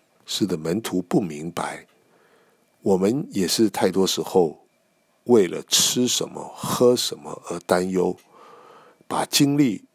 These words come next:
注意力都放在这些事情上。我们看看耶稣怎么说的，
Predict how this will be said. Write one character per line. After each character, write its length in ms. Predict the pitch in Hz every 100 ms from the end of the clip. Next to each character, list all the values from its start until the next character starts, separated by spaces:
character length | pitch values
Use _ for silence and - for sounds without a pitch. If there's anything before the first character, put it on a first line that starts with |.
| -
注 200 | - 123
意 80 | 113
力 240 | 110 92 -
都 240 | 123 127
放 220 | 117 107 87
在 140 | 85
这 160 | 78 82
些 240 | - 85
事 200 | - -
情 240 | 80 - -
上。 240 | - - - _ _ _ _ _ - - - - _
我 120 | -
们 100 | 82
看 180 | 85 104
看 260 | 107 92 92
耶 140 | 101
稣 240 | 92 101
怎 120 | 92 -
么 140 | -
说 300 | - - 87
的， 260 | 85 -